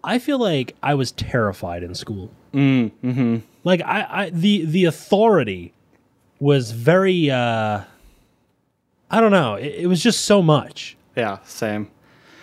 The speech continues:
Speaker 1: Like, the, the,
Speaker 2: Same.
Speaker 1: the rule breaking or breaking a rule, I felt like there was so many dumb rules
Speaker 2: Yeah.
Speaker 1: that I, a lot of them I don't even remember.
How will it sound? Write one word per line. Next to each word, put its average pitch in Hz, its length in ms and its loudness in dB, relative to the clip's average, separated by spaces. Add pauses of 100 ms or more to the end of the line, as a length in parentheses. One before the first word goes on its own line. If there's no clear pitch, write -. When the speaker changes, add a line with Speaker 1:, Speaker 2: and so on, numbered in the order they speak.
(180)
Speaker 1:
Like, 151 180 2
the, 139 40 -6
the, 147 120 -2 (160)
Speaker 2:
Same. 151 280 0
Speaker 1:
the 156 120 4
rule 190 280 2
breaking 202 520 0
or 143 100 0
breaking 156 380 -2
a 175 60 2
rule, 175 340 0
I 127 120 0
felt 147 240 -2
like 127 200 -2
there 135 100 0
was 127 100 -2
so - 280 2
many 170 180 2
dumb 120 400 0
rules 87 580 -12 (280)
Speaker 2:
Yeah. 95 280 -10
Speaker 1:
that 135 100 0
I, 139 120 0
a 160 100 -12
lot 175 220 -2
of 214 40 0
them 185 80 -2
I 156 60 2
don't 151 160 0
even 127 160 0
remember. 110 460 -6